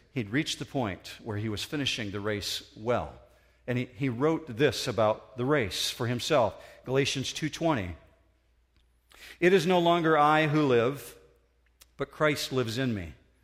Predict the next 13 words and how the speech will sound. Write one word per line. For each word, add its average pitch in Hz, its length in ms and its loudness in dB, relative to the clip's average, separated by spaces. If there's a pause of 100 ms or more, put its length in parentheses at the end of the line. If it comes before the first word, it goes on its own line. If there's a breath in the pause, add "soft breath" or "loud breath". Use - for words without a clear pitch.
(520)
And 120 160 -2
the 127 80 2
life 147 460 0
which 131 220 0
I 139 180 4
now 147 300 2
live 120 400 4
in 123 200 -4
the 123 60 -2
flesh," - 640 -2 (1300)
isn't 107 120 -6
that 117 140 -2
amazing? 113 460 -4